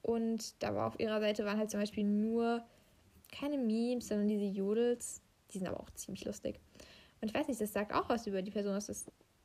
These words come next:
das, da erfährt man schon mal auf jeden Fall den Humor von der Person und dass die Person gerne auf Instagram halt lachen würde und nicht,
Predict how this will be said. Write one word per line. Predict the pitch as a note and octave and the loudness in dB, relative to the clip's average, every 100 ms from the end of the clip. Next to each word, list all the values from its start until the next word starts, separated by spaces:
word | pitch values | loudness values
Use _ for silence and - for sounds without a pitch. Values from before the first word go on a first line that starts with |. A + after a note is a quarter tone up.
| _ _ _ _ _ | _ _ _ _ _
das, | - A3 G#3+ G#3+ - | -8 0 0 0 0
da | G3+ F#3+ | 2 4
erfährt | G#3 G#3 A3 | 2 0 -2
man | A3 | -2
schon | A3 | 0
mal | G3+ | 0
auf | G#3+ | 2
jeden | G#3 | 2
Fall | G3+ F#3+ | 2 0
den | G3 | 2
Humor | G#3 G3 F#3 G3+ C#4+ - | 2 2 2 0 -2 -8
von | - C4 | -8 -6
der | B3+ | -4
Person | C4+ B3+ C4 D4 D#4+ - _ - - - - - - - - - - - - | 0 2 2 0 -2 -12 _ -20 -20 -20 -20 -20 -20 -20 -20 -20 -20 -20 -6
und | - G#3+ | 2 4
dass | G#3 G#3 | 6 4
die | G#3 | 2
Person | A#3 G#3+ G3+ G#3 G3 - _ _ _ - - | 0 0 2 0 -2 -8 _ _ _ -20 -4
gerne | A3+ G#3+ G#3 | 0 2 0
auf | A3+ | -2
Instagram | - A3+ - - A3 A3+ | -4 -4 -4 -4 -4 -4
halt | A3+ | -4
lachen | - A3 A#3 A3 | -2 -4 -4 -2
würde | A#3 B3+ C#4 | 2 4 2
und | - G#3+ | 0 -4
nicht, | G#3+ G#3+ - - | -2 -4 -6 -14